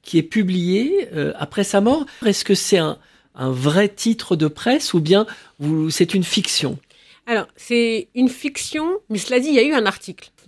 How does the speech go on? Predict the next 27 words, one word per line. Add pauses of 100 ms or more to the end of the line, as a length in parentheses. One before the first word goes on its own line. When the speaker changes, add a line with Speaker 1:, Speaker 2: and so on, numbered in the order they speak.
(120)
Speaker 2:
<laughs>
qui
n'a
pas
été
aussi,
euh,
précis
dans,
dans
sa
formulation, (440)
mais,
euh,
pour
les
besoins
de (260)
romanesque,
j'avais
besoin
de
le
faire. (1160)
Mais
si
vous,